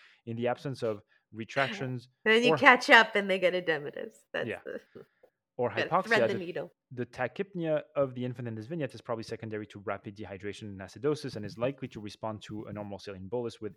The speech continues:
Speaker 1: immediate initiation of maintenance I V fluids.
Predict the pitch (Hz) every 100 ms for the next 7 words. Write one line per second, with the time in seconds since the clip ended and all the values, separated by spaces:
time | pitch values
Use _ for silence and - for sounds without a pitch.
0 | 110 104 113 135 120 117 117 110 - 101
1 | 98 101 90 92 98 95 98 92 98 90
2 | 92 - 101 90